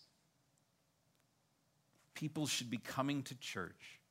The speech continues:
because we serve the best hamburger. Not wraps,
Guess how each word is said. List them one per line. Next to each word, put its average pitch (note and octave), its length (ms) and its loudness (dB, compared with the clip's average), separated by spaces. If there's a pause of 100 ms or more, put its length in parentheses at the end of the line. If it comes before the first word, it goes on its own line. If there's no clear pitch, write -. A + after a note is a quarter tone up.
(640)
because G2+ 320 -4
we A2 160 0
serve G#2+ 460 0
the G2+ 80 -2
best - 480 -4 (420)
hamburger. D#2+ 600 -10 (2750)
Not C3 340 4
wraps, G#2+ 500 2